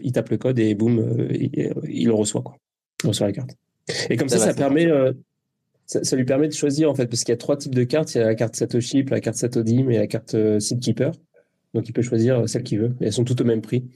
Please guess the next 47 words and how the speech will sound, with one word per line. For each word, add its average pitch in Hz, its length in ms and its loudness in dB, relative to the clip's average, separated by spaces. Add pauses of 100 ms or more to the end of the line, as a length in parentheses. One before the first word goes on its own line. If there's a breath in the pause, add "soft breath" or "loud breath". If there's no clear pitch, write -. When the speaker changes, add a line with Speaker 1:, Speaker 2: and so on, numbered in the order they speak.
(380 loud breath)
Speaker 2:
J'ai 107 60 -2
toujours 117 140 0
Speaker 1:
Donc, 123 60 -2
Speaker 2:
pas 139 80 2
Speaker 1:
euh, - 20 0
Speaker 2:
compris 113 260 0
la 127 60 -2
différence 131 340 -4
entre 113 180 -4
les 104 60 0
deux 107 140 -2
premières, 104 340 0
hein. 92 80 0
Il 92 60 -2
faudra 98 200 0
un 101 60 2
jour 104 160 -6
que 101 100 -2
je 95 60 0
vanne 95 220 0
Bastien 95 360 -4
là-dessus, 95 300 -6
mais 101 220 -2
pour 95 160 -4
moi, 98 120 0
il 98 60 0
y 95 60 0
a 95 80 -2
pas - 160 -6
de 92 40 -8
différence. 98 440 -4
Mais - 60 -4
bon. - 80 -6 (1700 loud breath)
Si - 140 0
toi, 147 100 2
t'as 139 140 -2
compris 156 280 4
Speaker 1:
Euh, - 40 2
Speaker 2:
la - 80 2
Speaker 1:
ouais. - 80 4
Speaker 2:
différence 165 280 2
entre - 200 -6
les, 107 240 2
les 104 100 0
produits, 110 320 -4
tu - 160 -6
m'appelleras. 98 380 -2